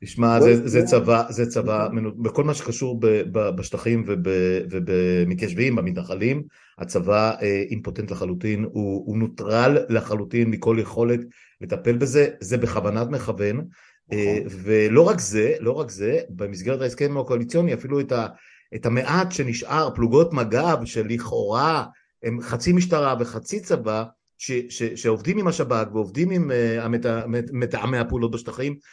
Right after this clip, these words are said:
Speaker 2: כן.
Speaker 1: היה להם סמכות, גם את זה הם רוצים לקחת, בינתיים זה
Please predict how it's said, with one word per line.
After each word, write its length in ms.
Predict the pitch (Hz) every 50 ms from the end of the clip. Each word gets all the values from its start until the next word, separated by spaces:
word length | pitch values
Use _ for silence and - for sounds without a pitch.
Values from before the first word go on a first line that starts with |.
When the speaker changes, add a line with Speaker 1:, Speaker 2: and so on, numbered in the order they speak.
| - - -
Speaker 2:
כן. 60 | 160 151
Speaker 1:
היה 260 | - 113 104 113 156 220
להם 180 | 262 269 247
סמכות, 540 | - - 156 139 113 104 151 160 - - -
גם 200 | 123 131 131 139
את 100 | 131 117
זה 120 | 143 170
הם 80 | 156 139
רוצים 260 | 120 127 120 - 123
לקחת, 460 | 117 117 123 113 110 113 110 - - _ -
בינתיים 340 | 110 110 110 117 117 117
זה 200 | 117 120 110 113